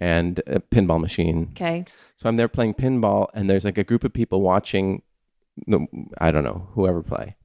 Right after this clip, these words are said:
Speaker 2: Sure.
Speaker 1: And they're loud.
Speaker 2: Brazil.
Speaker 1: Yeah, Brazil. They're watching some, something play Brazil.
Speaker 2: Great.
Speaker 1: And, uh,
Speaker 2: Argentina,
Speaker 1: and
Speaker 2: let's
Speaker 1: they're
Speaker 2: say.
Speaker 1: yelling and whooping it up, and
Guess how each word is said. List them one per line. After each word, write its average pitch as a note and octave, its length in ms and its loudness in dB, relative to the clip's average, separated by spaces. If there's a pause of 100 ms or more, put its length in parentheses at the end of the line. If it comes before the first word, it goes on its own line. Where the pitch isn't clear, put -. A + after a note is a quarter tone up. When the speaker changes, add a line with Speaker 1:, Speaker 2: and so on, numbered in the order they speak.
Speaker 2:
Sure. E3+ 520 -6
Speaker 1:
And G#2 120 -2
they're G2 80 2
loud. G#2 400 2
Speaker 2:
Brazil. D#3 500 -4 (160)
Speaker 1:
Yeah, G#2 280 4 (220)
Brazil. G2 480 0
They're A#2 120 0
watching B2+ 400 0
some, C3 420 0 (300)
something D3 720 0
play A#2+ 300 0
Brazil. G2+ 480 0 (240)
Speaker 2:
Great. F3+ 360 -2
Speaker 1:
And, A2+ 320 0
uh, - 20 -8
Speaker 2:
Argentina, F#3+ 520 0
Speaker 1:
and - 60 -2
Speaker 2:
let's B2 120 0
Speaker 1:
they're C3+ 180 2
Speaker 2:
say. - 180 -8 (160)
Speaker 1:
yelling A#2 520 2
and G#2+ 360 -2 (100)
whooping A#2+ 440 0
it G#2 80 2
up, G#2 160 2
and G2+ 100 -2